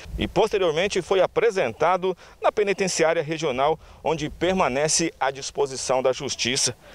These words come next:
O crime em questão aconteceu em dezembro do ano de dois mil e doze, ocasião que uma menina de quatorze anos foi vítima de abuso do acusado.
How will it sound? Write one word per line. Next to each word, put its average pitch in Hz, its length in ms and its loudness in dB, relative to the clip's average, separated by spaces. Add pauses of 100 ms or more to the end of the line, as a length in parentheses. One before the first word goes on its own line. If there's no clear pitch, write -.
(220)
O 104 100 -2
crime 202 260 0
em 165 60 -2
questão 180 420 0 (460)
aconteceu 196 960 2 (440)
em 196 120 2
dezembro 170 520 2
do 165 200 2
ano 180 200 2
de 170 120 -2
dois 156 360 2
mil 160 200 0
e 131 80 0
doze, 135 420 0 (140)
ocasião 135 520 0
que - 80 -6
uma 165 80 2
menina 151 380 -2
de 139 100 -10
quatorze 160 680 -2
anos 190 320 0
foi 277 220 0
vítima 170 640 0
de 160 120 -2
abuso 156 560 0
do 160 120 2
acusado. 131 540 0